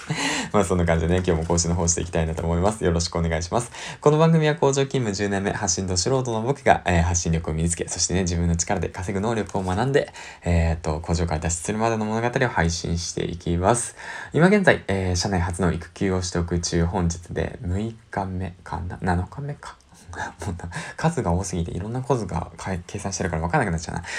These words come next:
七日目ですね。はい、ということでね。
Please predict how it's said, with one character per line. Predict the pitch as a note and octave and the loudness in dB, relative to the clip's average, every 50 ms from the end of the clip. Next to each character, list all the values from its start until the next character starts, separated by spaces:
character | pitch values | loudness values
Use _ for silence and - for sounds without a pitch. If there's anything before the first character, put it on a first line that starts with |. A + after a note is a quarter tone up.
| - - - | -8 -4 0
七 | G2+ G2+ A2 B2 | 0 2 2 2
日 | B2+ B2 A#2 A2 | 4 4 4 4
目 | G#2+ G#2+ G#2+ G#2 G#2 | 4 2 2 0 0
で | F#2+ F2 | 0 -2
す | E2+ E2+ - - D#2+ D#2 | -4 -4 -4 -4 -2 2
ね。 | G2 A2 A2 A2 - - - | 2 2 0 0 -4 -10 -2
は | - C3+ | 2 2
い、 | C#3 C3 | 2 2
と | - | 0
い | F#2 | -4
う | |
こ | F2+ E2+ | -4 -4
と | - D#2+ | -4 -4
で | D#2+ D2+ | -4 -2
ね。 | - A2 A2+ | 0 -2 -2